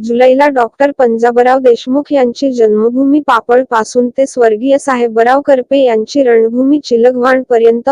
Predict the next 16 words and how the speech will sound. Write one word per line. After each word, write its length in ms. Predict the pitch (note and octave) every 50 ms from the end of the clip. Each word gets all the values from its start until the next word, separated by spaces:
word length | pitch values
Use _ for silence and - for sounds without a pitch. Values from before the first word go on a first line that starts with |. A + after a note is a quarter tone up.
| C#4 -
पदयात्रा 560 | C#4 C4 B3 B3+ B3+ A#3 A3+ - A#3 A3+ A3+
सुरू 260 | A3+ - - A3+ A3 A3
झाली 340 | A3+ A#3 A3+ A3 A#3 B3
आहे. 240 | A#3+ A3+ A3 G#3 G#3 - _ _ B3+ B3
बेमुदत 500 | C4 C4+ C#4 C#4 D4 D4+ C4 G#4 - -
अन्नत्याग 500 | C4 A#3+ A#3 A#3+ B3 B3+ C#4+ C#4+ C#4 B3+
आंदोलनात 720 | A#3+ A3+ G#3+ G#3+ A3 A3+ A#3 A3+ A3+ A#3+ B3+ C4+ B3 A#3+
ज्या 120 | A#3+ A#3+ A#3+
शेतकऱ्यांनी 680 | - - A3 - _ - C4+ B3 B3 B3+ C4 C4+ C#4+
मोलाचा 520 | C#4+ C4+ B3 A3+ G#3+ G#3 G#3+ A3+ - - C4+
पाठिंबा 600 | C#4 - A#3+ G#3+ G#3+ _ - B3 B3 B3+ C4 C4
देणार, 340 | B3+ B3 A#3+ A#3 A3+ G#3+ G#3 - _ _ -
या 160 | B3+ C4 C#4 C#4
प्रत्येक 520 | C#4 - C#4 C4 B3 _ - C#4+ D4 -
शेतकरी 500 | - - B3+ A#3+ _ _ - C4 B3+ C4+
बांधवांशी 800 | B3+ A#3+ A3+ G#3+ G#3 G#3 G#3 G#3 G#3+ A3 G#3 - - - G#3